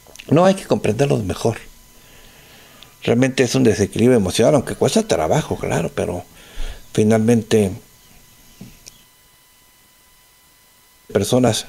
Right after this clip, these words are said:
cercanas, familiares o a las que apreciamos, a pesar de, ¿no? Otra característica que tiene la persona que padece desequilibrio emocional es la inseguridad.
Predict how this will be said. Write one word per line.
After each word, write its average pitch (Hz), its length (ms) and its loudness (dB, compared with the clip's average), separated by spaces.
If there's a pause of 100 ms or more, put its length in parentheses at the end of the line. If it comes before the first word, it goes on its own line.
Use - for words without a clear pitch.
cercanas, - 760 -2
familiares 107 680 0
o 104 40 2
a 98 60 2
las 92 180 -4
que - 140 -2
apreciamos, 113 880 -2 (1200)
a - 140 -4
pesar 117 320 0
de, 113 180 2
¿no? - 180 -8 (1200)
Otra 151 280 2
característica 135 800 0
que 113 120 -2
tiene 139 240 2
la 107 120 2
persona 123 800 0 (1400)
que 101 200 2
padece 123 480 2
desequilibrio 113 600 2
emocional 113 680 2
es 127 220 0
la 107 160 2
inseguridad. 104 800 2